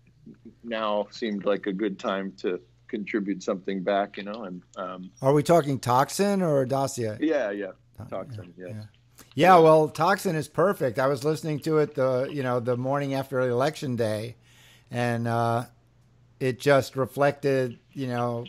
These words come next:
Speaker 2: the angstier sections reflected my mood perfectly. I think it's, <laughs> it's, uh, you know, it's perfect music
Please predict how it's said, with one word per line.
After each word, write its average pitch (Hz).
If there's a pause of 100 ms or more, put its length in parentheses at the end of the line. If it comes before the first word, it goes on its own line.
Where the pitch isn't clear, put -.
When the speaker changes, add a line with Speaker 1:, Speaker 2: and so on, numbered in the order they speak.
(220)
Speaker 2:
the 135
angstier 143
sections 127
reflected 127
my 117
mood 127
perfectly. 113
I 104
think 123
it's, - (460)
<laughs> -
it's, 127
uh, 120 (180)
you 127
know, 120
it's 123
perfect 143
music 135